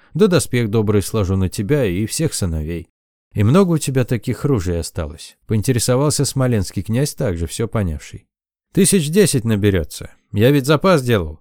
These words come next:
Думал, что большие потери в боях получу и, возможно, придётся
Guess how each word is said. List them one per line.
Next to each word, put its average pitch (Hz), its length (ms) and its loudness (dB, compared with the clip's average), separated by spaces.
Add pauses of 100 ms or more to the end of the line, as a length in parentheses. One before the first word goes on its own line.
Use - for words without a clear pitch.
Думал, 175 320 2
что 170 220 0
большие 156 400 0
потери 156 480 0
в 95 60 0
боях 110 360 0
получу 101 360 -2
и, 90 80 0
возможно, 117 500 0
придётся 110 640 -2